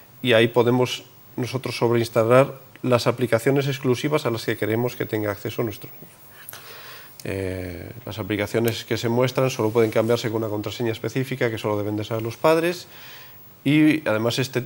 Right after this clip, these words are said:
este, este launcher, este subsistema dentro de nuestro aparato, permite limitar el tiempo de uso del dispositivo por parte de nuestros niños. O sea,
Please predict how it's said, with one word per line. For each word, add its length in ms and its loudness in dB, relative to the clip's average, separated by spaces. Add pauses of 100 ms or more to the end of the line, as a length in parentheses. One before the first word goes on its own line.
(120)
este, 720 0
este 180 -2
launcher, 560 -2
este 280 -10
subsistema 1000 -2
dentro 320 0
de 60 0
nuestro 640 -4
aparato, 460 -2 (500)
permite 400 4
limitar 440 4
el 160 2
tiempo 560 0 (180)
de 240 2
uso 340 0
del 140 -2
dispositivo 720 -6
por 220 -8
parte 360 -4
de 100 -6
nuestros 380 -10
niños. 300 -10
O 40 -16
sea, 180 -16